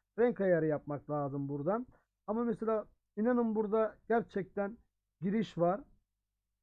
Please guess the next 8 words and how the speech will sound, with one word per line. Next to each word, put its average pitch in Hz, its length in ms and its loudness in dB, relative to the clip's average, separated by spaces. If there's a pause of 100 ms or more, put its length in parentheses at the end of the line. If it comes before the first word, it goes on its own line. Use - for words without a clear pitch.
(480)
Bakın 170 300 0
giriş 185 300 -4
var. 185 240 2
Ben 202 200 0
çok 214 240 -2
tecrübeliyim 175 580 2
bu 165 80 -4
konuda. 170 520 0